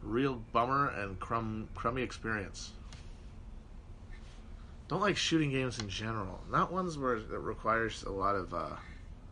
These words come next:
a lot of, er, accuracy, I guess. Uh, I, 'cause I'm not good. I never had good eye coordination, hand-eye coordination. That's why I never played games when I, after I was out of school, is 'cause I wasn't very good at 'em, so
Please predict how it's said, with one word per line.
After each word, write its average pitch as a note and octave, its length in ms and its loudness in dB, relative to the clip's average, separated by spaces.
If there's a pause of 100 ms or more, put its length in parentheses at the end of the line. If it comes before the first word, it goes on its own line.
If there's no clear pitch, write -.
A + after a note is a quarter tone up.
(720)
a G#2+ 60 -2
lot A2+ 220 8
of, G2 280 -2 (240)
er, A#2 220 4
accuracy, G2 600 0
I F2+ 100 -4
guess. E2+ 460 -6 (120)
Uh, - 80 -4
I, F#2 320 0
'cause A#2+ 160 -2
I'm B2 120 0
not C#3+ 200 2
good. A2+ 200 2
I F#2+ 80 -2
never B2+ 260 2
had G#2+ 220 0
good G#2 100 0
eye G2 140 2
coordination, F2 760 -6
hand-eye G2+ 360 -4
coordination. - 540 -10 (460)
That's - 160 -10
why D3+ 120 6
I - 20 4
never D#3+ 180 2
played D#3+ 300 2
games B2+ 480 0
when A#2+ 100 -4
I, B2 120 -2 (100)
after B2+ 280 0
I B2 80 2
was B2+ 200 0 (120)
out C3 120 2
of B2+ 80 -2
school, E3 340 0
is A#2+ 80 -2
'cause A#2+ 180 -4
I B2 40 2
wasn't C#3 240 0
very B2 100 0
good G#2 240 -2
at F#2+ 180 -2
'em, D#2 160 -6
so F#2 300 -6